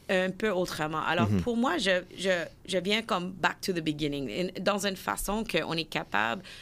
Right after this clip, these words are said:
Speaker 1: d'avoir un développement durable, mais une durable, durabilité, ça sera aussi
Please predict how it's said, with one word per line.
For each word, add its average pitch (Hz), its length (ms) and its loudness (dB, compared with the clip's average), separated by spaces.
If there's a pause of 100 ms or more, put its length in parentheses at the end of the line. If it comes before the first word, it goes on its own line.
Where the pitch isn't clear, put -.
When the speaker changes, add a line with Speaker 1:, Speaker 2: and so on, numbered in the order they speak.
(220)
Speaker 1:
d'avoir 180 560 2
un 170 60 0
développement 185 580 2
durable, 175 580 -2
mais 165 100 0
une 165 140 -4
durable, 202 540 0 (340)
durabilité, 233 720 2
ça 190 200 -2
sera 190 300 -4
aussi 220 460 0